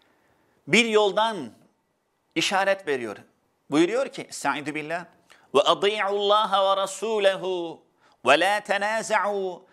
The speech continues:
fetefşelu ve tedhebe rihukum vasbiru.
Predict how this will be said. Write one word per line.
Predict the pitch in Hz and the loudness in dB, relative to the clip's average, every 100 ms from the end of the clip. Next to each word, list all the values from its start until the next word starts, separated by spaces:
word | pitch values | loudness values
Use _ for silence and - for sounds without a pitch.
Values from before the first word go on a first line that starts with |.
| _ - | _ 0
fetefşelu | 165 220 233 - 220 208 208 208 202 - | 0 2 0 0 0 2 2 2 2 0
ve | 180 | -4
tedhebe | 180 226 156 185 190 190 | -2 -2 0 -2 0 0
rihukum | 233 220 220 214 208 196 | -2 -4 -6 -4 -4 0
vasbiru. | 220 - 220 190 170 127 | 0 0 -4 -2 -2 -4